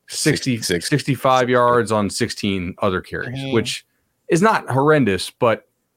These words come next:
Speaker 1: against Houston, Houston does have a good D line. Like, legitimately, they, they got some guys on the D-line who could be pros. Ritter had a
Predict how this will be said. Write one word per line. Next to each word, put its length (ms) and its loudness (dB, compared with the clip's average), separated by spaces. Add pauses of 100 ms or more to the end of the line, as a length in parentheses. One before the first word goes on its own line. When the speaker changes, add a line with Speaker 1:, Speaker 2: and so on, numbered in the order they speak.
(440)
Speaker 1:
against 380 0 (100)
Houston, 640 0 (200)
Houston 280 0
does 140 4
have 100 0
a 40 2
good 140 2
D 120 2
line. 240 0 (460)
Like, 140 -2
legitimately, 540 2
they, 160 2
they 120 -4
got 140 0
some 120 -4
guys 240 2
on 120 0
the 100 -2
D-line 280 0
who 100 0
could 180 -4
be 120 -2
pros. 580 -2 (680)
Ritter 400 2
had 120 0
a 120 -4